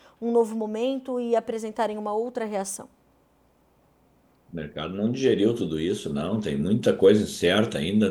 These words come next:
Speaker 2: tanto do lado das próprias tarifas, que elas não têm nenhuma referência técnica, né? Nem, nem o governo Trump tá colocando tarifas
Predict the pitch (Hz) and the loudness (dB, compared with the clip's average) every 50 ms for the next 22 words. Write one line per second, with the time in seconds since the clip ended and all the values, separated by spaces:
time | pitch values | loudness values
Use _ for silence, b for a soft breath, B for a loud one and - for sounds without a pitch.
0 | - - 123 156 196 208 208 160 143 131 113 104 98 98 95 87 76 76 76 73 | 2 4 4 6 6 4 2 2 4 6 6 6 6 6 4 4 2 0 -2 0
1 | 80 80 80 - - 87 85 73 95 87 - 120 120 117 123 160 - 151 120 - | 0 -2 -2 -2 0 -2 0 0 -2 -2 2 2 2 4 2 2 0 0 -4 -2
2 | - 101 90 87 80 82 80 78 - 95 95 90 87 90 98 120 151 147 120 107 | -2 -2 0 0 -2 -4 -6 -2 0 0 0 0 0 0 0 2 2 2 2 2
3 | 101 92 87 - 92 85 82 87 92 104 110 110 - - 92 73 65 - - B | 2 0 -2 0 0 2 2 4 4 4 4 2 2 0 0 0 0 -2 -8 B
4 | B B B B B B - - 92 87 107 - - 117 104 - - 73 71 73 | B B B B B B 4 6 6 6 6 4 4 2 2 0 0 -4 -4 -4
5 | 80 85 85 90 104 113 123 107 104 - - 87 92 104 117 120 107 82 87 85 | -4 -4 -2 0 2 2 2 0 -2 -2 -2 0 2 2 4 2 2 2 2 2
6 | 82 95 98 101 98 87 - 85 90 101 104 104 - 90 80 - - 87 87 82 | 4 6 4 4 2 0 0 2 2 2 2 0 -2 -4 -4 0 2 2 2 2
7 | 82 - 92 95 95 90 - - 82 78 82 90 101 101 - 78 71 - - - | 0 0 -2 -2 -2 -4 -6 -4 -4 -2 0 -2 -2 0 -2 -2 -2 -4 -6 -14
8 | - B | -16 B